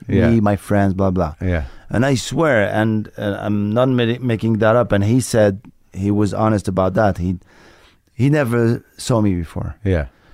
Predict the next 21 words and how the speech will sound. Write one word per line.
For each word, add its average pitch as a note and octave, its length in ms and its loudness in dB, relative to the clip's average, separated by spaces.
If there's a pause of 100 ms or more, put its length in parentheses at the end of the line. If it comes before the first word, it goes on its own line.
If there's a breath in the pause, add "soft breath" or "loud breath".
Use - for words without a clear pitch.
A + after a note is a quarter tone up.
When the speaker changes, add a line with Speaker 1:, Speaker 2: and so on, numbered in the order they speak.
(260 soft breath)
Speaker 2:
So - 200 -2
he G#2+ 120 2
point - 680 -2
to A2 120 -2
me G#2+ 140 2
like F#2 220 -2
that. G#2+ 420 -6
Speaker 1:
Yeah. F#2 140 -2
Speaker 2:
Point A2+ 160 -2
at A#2 260 -4
me D3+ 160 -2
or G#2 120 -4
point F#2+ 260 -4
to F2+ 120 -8
me? E2+ 200 -8
Speaker 1:
Yeah, G2+ 140 0
uh, F#2+ 260 0
he F#2+ 60 -4
point G#2+ 260 0
at F#2 160 0
you. F#2 180 -2